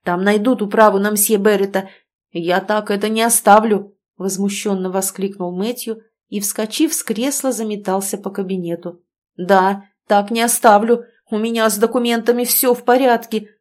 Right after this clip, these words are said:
Нет, я сейчас же выеду в Грейтаун и лично всё расскажу. Мсье Николас, идёмте. Мадам Делия, не беспокойтесь, я всё решу».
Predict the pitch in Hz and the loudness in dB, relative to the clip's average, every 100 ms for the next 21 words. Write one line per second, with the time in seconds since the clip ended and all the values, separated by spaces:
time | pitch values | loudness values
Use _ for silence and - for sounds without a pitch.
0 | _ - 233 214 208 185 175 - 214 202 | _ -8 -2 2 2 2 0 -8 -6 -4
1 | 202 240 - 254 196 185 214 220 233 202 | -4 -6 -2 0 0 -2 -2 0 0 -2
2 | 208 202 196 202 202 277 247 190 185 226 | -2 -2 0 -2 0 0 0 -2 -4 -4
3 | 226 262 254 - 202 - 208 196 - 214 | 0 0 -2 -6 -6 -2 0 -2 0 -2
4 | 208 214 202 _ _ _ 202 202 220 214 | 0 -2 -4 _ _ _ -4 -2 0 0
5 | 214 208 196 190 - 254 240 202 202 202 | -2 0 -2 -2 -4 -2 0 0 -4 -8
6 | - _ _ _ _ 233 247 233 208 202 | -10 _ _ _ _ -4 0 2 2 0
7 | 190 180 185 214 302 294 - 262 262 214 | -2 -2 -6 -6 -2 0 0 0 0 -2
8 | 208 196 - - 214 233 - 269 285 269 | -2 -10 -12 -2 0 0 -2 -2 -2 -4
9 | - 220 - | -4 -6 -6